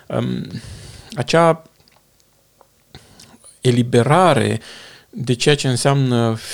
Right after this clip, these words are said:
fire și de ceea ce înseamnă carne, să trăiesc eliberarea aceea și prezența aceea deplină a lui Dumnezeu. Um, în, um, în Scriptură îmi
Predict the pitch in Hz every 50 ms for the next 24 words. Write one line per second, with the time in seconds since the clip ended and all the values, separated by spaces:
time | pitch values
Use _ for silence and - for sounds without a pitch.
0 | - - - - - 156 185 214 220 185 - 117 117 113 113 120 127 131 - -
1 | 120 110 - 127 131 - - 131 131 - 147 143 135 131 127 127 139 - - -
2 | - 135 139 151 156 151 127 117 113 117 131 151 - - - - - - - -
3 | - - - 139 127 135 160 175 - - 165 156 147 151 147 165 165 160 147 139
4 | - - 160 160 156 143 - - 139 127 135 - _ _ - 131 123 120 113 113
5 | 135 170 175 160 131 - 131 123 - - 151 139 127 120 120 117 - - - 143
6 | 147 139 131 123 123 127 120 120 120 117 120 120 123 120 120 131 123 113 - -
7 | - - - - - - - _ - 117 117 117 117 117 120 117 117 - - -
8 | _ _ _ _ _ - - - - 139 139 135 135 143 143 139 135 135 135 127
9 | 127 127 123 123 131 123 123 - - - - 123 123 127 127 120 - - 131 117
10 | - - 185 175 165 151 147 147 147 143 139 - - - - - - - - -
11 | - - - - - - - - - - _ _ _ _ _ _ _ _ _ _
12 | - - - - - - - - - - - 143 135 - - _ _ _ _ _
13 | _ _ - - 135 139 139 139